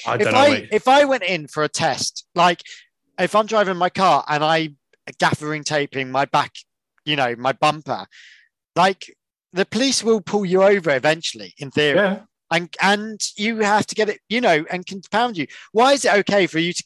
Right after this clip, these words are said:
Speaker 2: gaffer tape the back wing of your car, t-, you know, together and that not be a problem when you're speeding around at stupid mates
Speaker 1: <sighs>
Speaker 2: knots of speed? And who's to say that the gaffer tape isn't gonna fly off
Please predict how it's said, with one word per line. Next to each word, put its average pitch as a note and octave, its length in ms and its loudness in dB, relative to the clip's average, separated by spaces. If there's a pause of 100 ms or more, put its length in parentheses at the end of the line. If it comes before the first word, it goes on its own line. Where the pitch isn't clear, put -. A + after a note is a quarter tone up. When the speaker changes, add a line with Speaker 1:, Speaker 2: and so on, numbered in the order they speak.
Speaker 2:
gaffer F#3+ 240 2
tape D3 320 -2
the - 80 -4
back F#3 320 0
wing E3 260 0
of C3+ 80 -2
your D3 120 0
car, F#3 280 4
t-, - 140 -12 (480)
you E3+ 140 0
know, A#2+ 200 -2 (1400)
together B2+ 520 -2 (140)
and D#3+ 200 -2
that F3 160 -2
not F3 160 -2
be E3+ 100 0
a E3 60 0
problem E3 500 -4 (240)
when D#3+ 320 -2 (840)
you're E3 140 0
speeding F#3+ 580 -2
around F3 420 0
at C#3+ 100 -4 (100)
stupid E3 340 -6
mates D3+ 560 -6
Speaker 1:
<sighs> - 20 -10
Speaker 2:
knots D3 400 -2
of B2 80 -12
speed? C#3+ 500 -2 (360)
And D#3 160 0
who's G3 220 -4
to F3 100 -4
say F3 200 2
that B2 120 -6
the B2 80 -10
gaffer D#3+ 240 -2
tape C#3 220 -4
isn't D#3 180 -4
gonna C#3+ 140 -4 (140)
fly E3 260 2
off F#3 260 0